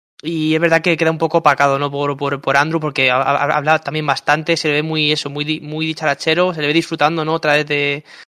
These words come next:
de, de volver a ponerse el traje, la verdad, eso sí que me gustó mucho, porque a mí sí es verdad, yo he sido muy, muy defensor de, de Andrew Garfield y de sus películas. Es verdad, claro, es un poco mojón,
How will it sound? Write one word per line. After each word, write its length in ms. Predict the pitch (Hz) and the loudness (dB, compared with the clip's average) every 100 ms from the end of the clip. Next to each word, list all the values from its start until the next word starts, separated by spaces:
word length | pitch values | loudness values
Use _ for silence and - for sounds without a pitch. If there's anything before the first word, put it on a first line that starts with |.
| _ _ | _ _
de, 480 | 151 139 139 135 135 | -2 0 2 0 -2
de 140 | 156 156 | 0 2
volver 180 | 143 151 | 4 4
a 40 | |
ponerse 200 | 156 160 | 2 -2
el 80 | 147 | -2
traje, 300 | 147 151 170 | 0 0 2
la 80 | 147 | 2
verdad, 280 | 143 147 | 2 2
eso 160 | 151 - | 0 -2
sí 140 | - | -6
que 140 | 156 147 | -4 -4
me 100 | 147 | -4
gustó 260 | 143 - | -6 -6
mucho, 200 | 147 151 | -4 0
porque 140 | 165 143 | 2 2
a 40 | |
mí 100 | 151 | 0
sí 140 | 151 175 | -2 0
es 60 | |
verdad, 160 | 165 165 | 2 2
yo 100 | 165 | 2
he 20 | |
sido 240 | 156 - 175 | -4 -2 -2
muy, 340 | 170 170 165 165 | -2 -2 -2 -4
muy 240 | 165 165 | -6 -4
defensor 420 | 165 156 143 143 | -4 -4 -6 -8
de, 220 | 143 - - | -8 -10 -8
de 140 | 139 | -6
Andrew 200 | 135 139 | -6 -4
Garfield 360 | 139 139 143 143 | -4 -4 -4 -4
y 40 | |
de 100 | 139 | -2
sus 140 | 143 - | -4 -6
películas. 540 | 143 147 165 170 - - - - | -4 -2 0 0 0 -12 -20 -4
Es 40 | |
verdad, 220 | 165 160 | 4 4
claro, 140 | 156 151 | 6 4
es 240 | - - | 2 -6
un 100 | 165 | -10
poco 280 | 143 151 151 | -6 -4 -2
mojón, 360 | 143 - 147 | -4 -4 -6